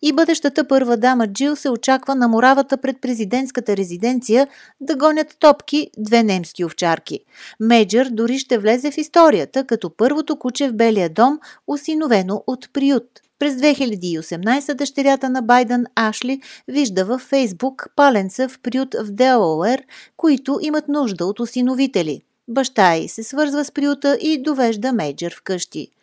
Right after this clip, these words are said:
Чамп пък става част от семейството още през две хиляди и осма, когато Джо Байден става вице-президент на Барак Обама. По времето на Обама пък на Пенсилвания авеню хиляда и шестстотин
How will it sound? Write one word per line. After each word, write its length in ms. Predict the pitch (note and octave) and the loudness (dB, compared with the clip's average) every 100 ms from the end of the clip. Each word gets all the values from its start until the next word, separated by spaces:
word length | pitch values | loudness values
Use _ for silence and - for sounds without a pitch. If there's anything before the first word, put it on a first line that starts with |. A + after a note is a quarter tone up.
| _ _ | _ _
Чамп 340 | - F#3 F3 - | -2 -2 -2 -2
пък 300 | C4+ C#4+ - | -2 -2 -6
става 420 | - - C#4 C#4 D4 | -12 2 4 6 2
част 380 | - D4 D4 | 2 0 0
от 120 | D4 - | -8 -4
семейството 640 | A3 A#3+ C4+ C4+ C#4 C#4 - | -2 -2 -4 -8 -6 -6 -2
още 340 | C#4 C#4+ D#4+ | -2 -2 -4
през 260 | - D4 B3+ | -4 -4 0
две 160 | G#3+ | 0
хиляди 440 | G3+ B3 A#3+ A#3+ C4+ | 0 -2 -4 -2 2
и 80 | D4 | 2
осма, 380 | D4 - D#3+ - - - | 2 -2 -10 -12 -14 -4
когато 340 | A3+ A#3 A3 | 2 2 2
Джо 200 | G3+ G3+ | 0 0
Байден 380 | E3+ E3 G#3 B3 | 2 0 0 -4
става 420 | - E3 F3+ A3+ - | -4 -4 -2 -4 -6
вице-президент 760 | G3 C4 B3+ A#3+ F#3 E3+ E3+ - | -10 -8 -6 -6 -6 -8 -8 -6
на 80 | A#3 | 0
Барак 340 | G#3+ E3+ E3 | 2 2 -2
Обама. 420 | A#3 C4 A3+ D#3 - _ - _ | 2 4 4 2 -8 _ -20 _
По 120 | C#4 | -2
времето 400 | D4 D#4+ E4 E4 | 4 4 4 0
на 140 | D#4 D#4+ | 2 4
Обама 420 | C4 E4 D4 - | 6 4 4 0
пък 200 | F3 - | -6 -6
на 220 | C4 C4+ | -6 -4
Пенсилвания 880 | C#4+ C#4+ C4+ C4+ A3+ G#3 F#3+ E3+ D#3+ | -4 -6 -4 -2 2 2 0 -6 -8
авеню 460 | - E3+ E3+ F#3 B3 | -8 -10 -8 -4 -4
хиляда 380 | C4 C4 C4 C4 | -4 -2 0 -2
и 60 | |
шестстотин 640 | B3+ C4 B3+ B3+ B3+ B3+ | -4 -4 -4 -4 -4 -4